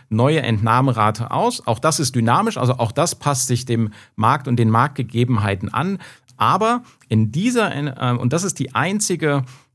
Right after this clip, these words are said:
ähm, Entnahmestrategie, da sorge ich dafür, dass eben auch, wenn's gut läuft,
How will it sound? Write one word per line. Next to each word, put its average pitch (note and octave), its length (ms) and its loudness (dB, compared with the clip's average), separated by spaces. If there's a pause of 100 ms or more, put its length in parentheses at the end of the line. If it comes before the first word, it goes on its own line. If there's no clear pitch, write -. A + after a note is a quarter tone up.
ähm, B2 280 2
Entnahmestrategie, A#2+ 1300 -2 (320)
da F3 400 0
sorge D3 380 0
ich - 80 -6
dafür, D#3+ 400 -4
dass C#3 320 -4
eben B2+ 260 -2
auch, A2 240 -2
wenn's G#2+ 220 -2
gut D4+ 220 0
läuft, F2+ 280 -4